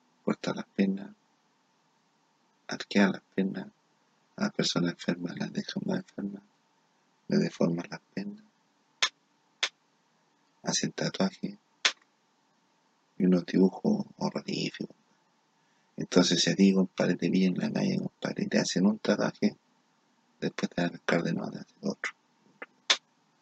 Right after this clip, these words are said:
Las mujeres que no tienen ni un tatuaje y ahora tú las ves. Y son tatuajes que no les gusta a la gente, ¿no? Y se van a ver, se van a lavar las manos, compadre.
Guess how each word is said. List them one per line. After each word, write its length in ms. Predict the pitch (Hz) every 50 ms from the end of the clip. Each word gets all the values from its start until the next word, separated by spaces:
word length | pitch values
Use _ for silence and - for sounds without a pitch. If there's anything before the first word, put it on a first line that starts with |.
| _ _ _ _ _ _ _ _ _ _ _ _ _ _ _ _ _ - - - - - - - - _ _
Las 100 | - -
mujeres 360 | 92 90 85 - 98 92 92 -
que 140 | - 90
no 80 | 87 87
tienen 240 | 87 87 87 90 98
ni 80 | 98 110
un 80 | 107
tatuaje 460 | - - - 104 117 - 214 - 196 185
y 80 | 190
ahora 260 | 190 185 180 180 180
tú 80 | 185 185
las 140 | 185 - - - -
ves. 360 | - - - - - - - _ _ _ - - _ _ _ _ _ _ _ _ _ _ _ -
Y 60 | 90
son 160 | 90 92 - -
tatuajes 440 | - 82 80 - 85 82 - - - _
que 60 | - -
no 80 | -
les 120 | 82 - -
gusta 280 | 98 110 - - -
a 20 | -
la 80 | -
gente, 400 | - - - - - - - 190 -
¿no? 80 | 151 143 _ _ - - - _ _ _ _ _ _ _ _ _ _
Y 100 | - 185
se 180 | - - - -
van 160 | - - - 185
a 80 | -
ver, 240 | - 90 92 90 - - - - -
se 120 | - - 127
van 120 | 110 107 - -
a 120 | - -
lavar 220 | - 107 95 98 98 -
las 160 | - - -
manos, 320 | 101 120 127 135 135 135 135
compadre. 500 | 139 135 - _ - 139 143 139 139